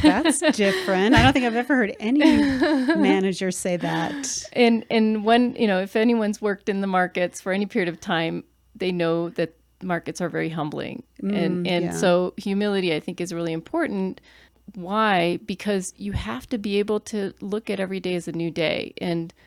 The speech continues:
Speaker 2: to accept your mistakes and learn from them and always see every opportunity without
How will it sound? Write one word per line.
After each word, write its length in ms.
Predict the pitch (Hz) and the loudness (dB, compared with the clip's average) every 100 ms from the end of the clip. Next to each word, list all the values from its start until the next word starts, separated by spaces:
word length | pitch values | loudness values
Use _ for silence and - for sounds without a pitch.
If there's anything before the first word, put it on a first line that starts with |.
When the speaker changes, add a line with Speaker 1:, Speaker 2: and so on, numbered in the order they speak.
| _ - | _ -6
Speaker 2:
to 200 | 185 - | -4 -4
accept 440 | 196 - 208 208 208 | -6 -4 -4 -2 -4
your 160 | 185 | -2
mistakes 760 | 170 170 - 202 175 - - - - _ _ _ - | -2 -4 -2 0 0 -4 -12 -14 -18 _ _ _ -4
and 440 | 180 170 165 165 - - | 0 0 -2 -6 -10 -8
learn 320 | 190 180 180 | -2 -2 -2
from 200 | - 180 | -4 -2
them 420 | 160 156 160 175 - _ _ _ _ | -2 -2 -4 -8 -14 _ _ _ _
and 500 | 175 165 156 165 - _ - | -2 -2 -2 -4 -8 _ -2
always 360 | 185 185 185 | 0 2 0
see 240 | - 185 - | -2 -4 -2
every 280 | 175 170 165 | -2 0 -2
opportunity 920 | 160 160 - 202 185 165 160 156 - _ _ _ - | -2 -8 -6 -2 -2 0 -2 -4 -10 _ _ _ -6
without 720 | 175 165 170 151 - - | -6 0 2 2 0 -8